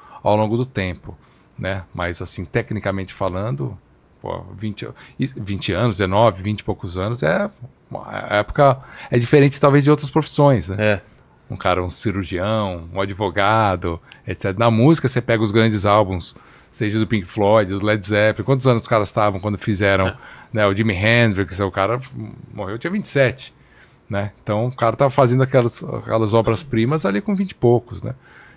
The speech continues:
Speaker 1: E, e Beatles, é tudo nessa fase aí, né? Que você tá, você estudou, você, você tá vivendo aquele momento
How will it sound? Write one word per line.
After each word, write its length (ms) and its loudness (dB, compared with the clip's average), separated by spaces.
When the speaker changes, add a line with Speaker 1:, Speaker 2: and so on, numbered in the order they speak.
Speaker 1:
E, 360 -6
e 140 -14
Beatles, 920 -2
é 80 -6
tudo 240 -6
nessa 200 -6
fase 300 -4
aí, 220 0
né? 180 0
Que 80 -10
você 240 -2
tá, 440 2
você 180 -4
estudou, 460 2
você, 240 0
você 160 -14
tá 140 0
vivendo 460 2
aquele 360 2
momento 680 2